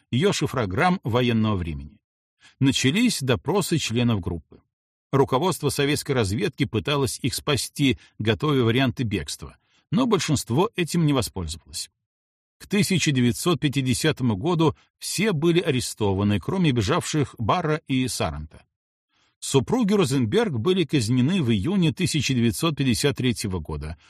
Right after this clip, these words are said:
другие получили различные сроки тюремного заключения. Но вернёмся к нашим героям. Шестнадцатого октября тысяча девятьсот сорок седьмого года Барра уволили из Спери Гироскоп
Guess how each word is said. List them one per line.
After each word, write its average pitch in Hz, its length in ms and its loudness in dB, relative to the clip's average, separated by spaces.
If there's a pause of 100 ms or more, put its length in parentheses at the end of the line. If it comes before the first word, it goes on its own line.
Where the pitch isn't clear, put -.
(120)
другие 127 500 2
получили 127 500 -2
различные 135 560 0
сроки 170 400 0
тюремного 151 540 2
заключения. 95 720 -4 (420)
Но 226 200 0
вернёмся 147 680 2 (240)
к - 60 -8
нашим 120 420 2
героям. 90 400 -4 (920)
Шестнадцатого 160 760 2
октября 127 460 0
тысяча 151 460 -2
девятьсот 117 500 0
сорок 135 340 -2
седьмого 113 420 2
года 143 360 0
Барра 151 360 0
уволили 147 680 -2
из 123 160 -4
Спери 135 440 0
Гироскоп 151 580 -2